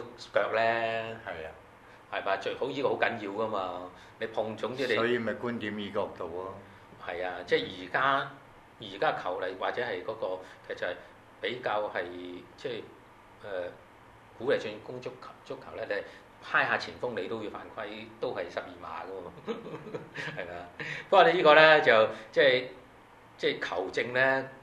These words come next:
Speaker 1: 都係呢個比賽一部分。
Speaker 2: 係，要主宰咗個球場會，
Speaker 1: 啊。
Speaker 2: 所有嘅嘢㗎啦嘛。
Speaker 1: 係啊，即係雖然而家V，V R咁，但係都要尊重下球證嘅，即係唔係太，唔係太過重。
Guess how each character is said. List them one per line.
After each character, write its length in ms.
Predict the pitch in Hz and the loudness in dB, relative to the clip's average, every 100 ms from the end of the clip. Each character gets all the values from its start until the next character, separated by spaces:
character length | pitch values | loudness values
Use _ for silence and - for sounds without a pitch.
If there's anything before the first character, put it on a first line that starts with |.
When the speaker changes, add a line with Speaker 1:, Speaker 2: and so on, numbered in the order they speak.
| - - - - | -20 -20 -20 -2
Speaker 1:
都 160 | 139 | -2
係 160 | 107 90 | 0 -2
呢 200 | 95 117 | -4 -6
個 320 | 117 101 92 | -2 0 0
比 160 | 90 98 | 0 -2
賽 160 | 120 104 | -2 -2
一 20 | |
部 160 | 107 | -4
分。 160 | 90 87 85 85 87 87 87 | -4 -6 -6 -6 -6 -10 -10
Speaker 2:
係， 120 | 87 76 73 - 113 | -8 -8 -12 -12 -10
要 60 | |
主 360 | 113 - 104 110 | -10 -8 -6 -2
宰 280 | 110 101 98 | 0 0 0
咗 160 | 98 | -2
個 280 | 104 107 101 | 0 0 0
球 200 | 101 85 | -2 -6
場 160 | 82 85 78 | -6 -8 -8
會， 160 | 87 92 | -8 -8
Speaker 1:
啊。 240 | 87 92 92 87 90 82 | -8 -8 -8 -10 -12 -10
Speaker 2:
所 160 | 98 | -6
有 140 | 98 90 | -4 -4
嘅 80 | 90 | -6
嘢 220 | 85 87 85 | -8 -10 -10
㗎 80 | |
啦 160 | 90 92 | -8 -6
嘛。 60 | 90 85 | -6 -6
Speaker 1:
係 60 | |
啊， 100 | 85 85 - - | -10 -12 -18 -12
即 100 | - | -4
係 60 | 117 | -4
雖 200 | - 135 | -2 -4
然 100 | 110 87 | -6 -8
而 40 | 85 | -2
家 160 | 120 | 0
V，V 440 | 110 113 - 113 117 | 0 -4 -8 -4 -2
R 180 | 113 90 | 0 0
咁， 160 | 85 104 | -2 -4
但 120 | 104 | -4
係 120 | 87 - | -4 -6
都 120 | 120 | -8
要 100 | 95 | -8
尊 200 | 95 107 | -10 -10
重 100 | 95 | -8
下 140 | 90 - | -8 -8
球 100 | 87 | -10
證 140 | - 90 | -10 -10
嘅， 100 | 92 | -4
即 80 | 127 | -4
係 40 | |
唔 100 | - | -2
係 80 | 90 | -4
太， 240 | - - - | -2 -6 -6
唔 60 | 104 | -4
係 100 | 101 | -2
太 220 | 117 113 | 4 4
過 160 | 113 | 4
重。 160 | 107 110 | 2 -2